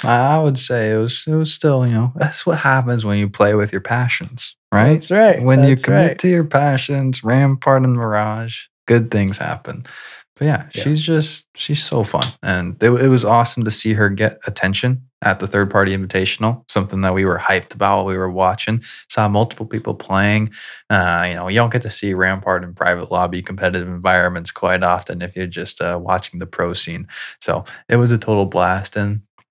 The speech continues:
Speaker 1: overall, she's just been getting some love kind of from developers. She's changed a lot, like we'll talk about today. Um, but also, you know, streamers are playing her right now as well. And so it, it's, it's fun to see.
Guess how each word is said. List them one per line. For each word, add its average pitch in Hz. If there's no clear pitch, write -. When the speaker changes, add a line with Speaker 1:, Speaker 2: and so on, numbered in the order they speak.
Speaker 1:
overall, 139
she's 113
just 127
been 117
getting 147
some 135
love 104
kind 90
of -
from -
developers. 123
She's -
changed 117
a 123
lot, 123
like 95
we'll -
talk 101
about 101
today. 110
Um, 92
but 87
also, 117
you 110
know, 98
streamers 117
are 139
playing 107
her 87
right 90
now 90
as 90
well. 98
And 82
so -
it, -
it's, -
it's -
fun 117
to 98
see. -